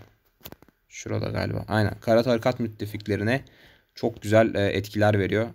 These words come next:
E, sersemletme bağışıklığı, savunma aşma bağışıklığı tüm, e, müttefiklere, yani kara tarikat müttefiklerine fiziksel yansıtma veriyor. Aynı zamanda yansıyan etkiden gelen,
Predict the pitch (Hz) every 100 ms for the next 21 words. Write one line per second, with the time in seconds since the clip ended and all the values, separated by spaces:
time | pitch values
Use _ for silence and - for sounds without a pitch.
0 | _ _ - 95 90 90 90 95 101 107
1 | 104 101 104 110 107 101 95 - 104 -
2 | 92 98 104 101 101 98 - 98 101 104
3 | - 104 98 110 - - - _ - 110
4 | 110 104 90 98 98 95 95 98 101 104
5 | 107 - 101 92 85 95 92 - 101 107
6 | 98 98 95 92 - 101 104 95 90 87
7 | 95 101 104 117 117 - 135 135 131 127
8 | 120 120 117 107 107 107 120 107 107 110
9 | 104 101 101 104